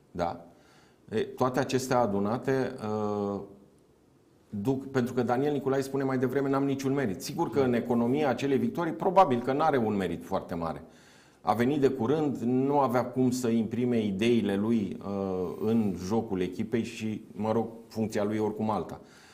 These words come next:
Dar meritul lui, uh, este mai mare decât cred că și închipuie el însuși că l-are. Și se va vedea atunci când va veni în Liga întâi.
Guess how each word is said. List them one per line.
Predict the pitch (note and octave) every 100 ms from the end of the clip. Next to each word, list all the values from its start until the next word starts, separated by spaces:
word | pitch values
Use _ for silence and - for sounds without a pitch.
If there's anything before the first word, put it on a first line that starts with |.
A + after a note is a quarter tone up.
| - _
Dar | - F2+ G2+ G2+
meritul | G2+ A2 C3 B2+ A2+
lui, | G2 G#2+ C#3 - -
uh, | G2+ G2 G2 F#2+ F#2 F#2
este | F#2+ G2 G2+
mai | G2
mare | G2 A#2 A#2
decât | A2 A2 -
cred | A2+ A#2 -
că | A2
și | -
închipuie | G#2 G#2 - A2+ A2
el | A2+
însuși | A#2+ B2 B2+ B2+ - - - -
că | E2+
l-are. | D#2+ C#2+ - - - - - - -
Și | -
se | - B2
va | B2
vedea | A2+ A#2 D3+
atunci | C#3+ C#3+ D3 -
când | C3
va | A#2+ A#2
veni | A#2+ B2+
în | B2
Liga | A#2+ A#2
întâi. | A#2+ A#2+